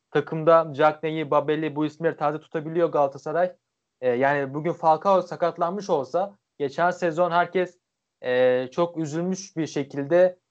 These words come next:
"Ne yapacağız Falcao'suz?" diye düşünürlerken bu sezon Cagney çıkıp X faktör olabilir. Bir ay rahatlıkla, e, o performansı sağlayabilir. Hatta gelecek maçlarda ben şunu da bekliyorum. Zaman zaman Falcao'yu kesip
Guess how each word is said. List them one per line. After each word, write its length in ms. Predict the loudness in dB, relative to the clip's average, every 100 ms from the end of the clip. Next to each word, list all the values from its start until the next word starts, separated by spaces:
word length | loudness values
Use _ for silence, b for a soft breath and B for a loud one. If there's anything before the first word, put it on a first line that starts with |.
| 0
"Ne 60 |
yapacağız 420 | 2 2 2 0 2
Falcao'suz?" 520 | 2 2 -2 -4 -6
diye 120 | -6
düşünürlerken 760 | -6 -6 -2 0 0 0 -2 -4
bu 60 |
sezon 360 | -4 -2 -2 2
Cagney 400 | 2 2 -2 -8
çıkıp 360 | -8 -8 -8 _ _ -18
X 240 | -18 -2
faktör 260 | 0 2 2
olabilir. 500 | 2 0 -2 -6 -4
Bir 160 | 2 2
ay 180 | 2
rahatlıkla, 760 | 2 2 0 -10 -4 -2 -2 -6 _ _
e, 180 | -2 -2
o 140 | -2
performansı 540 | 0 0 0 -2 -4 -6
sağlayabilir. 680 | 0 0 0 -4 -4 -6 -8 _ -2
Hatta 460 | -2 2 2 2 0
gelecek 360 | -4 -2 -2 0
maçlarda 640 | -2 0 -2 0 0 -2 -6 _ -8
ben 120 | -6
şunu 200 | -6 -4
da 120 | 0
bekliyorum. 420 | 0 -2 -2 -4 0
Zaman 280 | 0 2 2
zaman 220 | 2 0
Falcao'yu 500 | 2 2 4 2 2
kesip 400 | -6 -8 -8